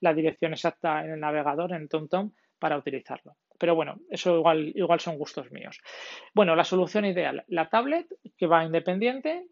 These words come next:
pero puesta en el esto y cargando siempre, con el brillo a tope, con lo cual un pantallón de diez pulgadas para navegar. Creo, he oído por ahí que es ilegal llevar pantallas de diez pulgadas, que lo máximo que está permitido es de siete pulgadas.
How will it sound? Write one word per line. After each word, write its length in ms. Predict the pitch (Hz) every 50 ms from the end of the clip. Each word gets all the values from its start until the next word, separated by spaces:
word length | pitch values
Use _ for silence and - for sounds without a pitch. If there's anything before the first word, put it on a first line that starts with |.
| 311 -
pero 200 | - 175 165 165
puesta 480 | - 170 160 - - 170 170 170 170 170
en 80 | 165 165
el 100 | 170 185
esto 300 | 202 - - - 147 151
y 80 | -
cargando 360 | - 147 143 143 160 160 170 165
siempre, 460 | - - 220 240 233 269 320 359 359 _ _ _
con 140 | - 170 160
el 120 | 160 160
brillo 280 | 151 170 170 156 170 170
a 60 | 170
tope, 400 | - 233 233 - 294 349 339 - _
con 120 | - 156 143
lo 100 | 151 143
cual 200 | - 160 151 143
un 100 | 147 139
pantallón 440 | - 160 160 156 156 160 156 147 139
de 80 | 139
diez 180 | 143 143 151 -
pulgadas 480 | - 165 160 147 160 156 139 131 -
para 200 | - - 143 135
navegar. 420 | 131 135 131 139 147 175 214 226 - - - - - - - _ _
Creo, 400 | - 185 220 254 294 330 359 - _ _
he 220 | - 254 208 214 240
oído 260 | 262 262 254 262 247
por 140 | 240 226 220
ahí 260 | 226 254 277 269 - -
que 100 | 208 202
es 160 | 214 - -
ilegal 400 | 233 196 165 165 185 190 160 135
llevar 260 | 139 156 170 170 165
pantallas 400 | - 180 170 147 180 190 208 180
de 80 | 165 151
diez 160 | 170 202 185
pulgadas, 600 | - - 156 139 156 196 185 147 113 - - - -
que 80 | 165 147
lo 80 | 147
máximo 340 | 151 170 - - 196 190 185
que 60 | 170
está 140 | 160 - 185
permitido 380 | 170 170 160 165 156 170 190 196
es 80 | 170
de 60 | 165
siete 260 | - - 165 175 196 190
pulgadas. 560 | - 151 139 156 170 156 139 - - _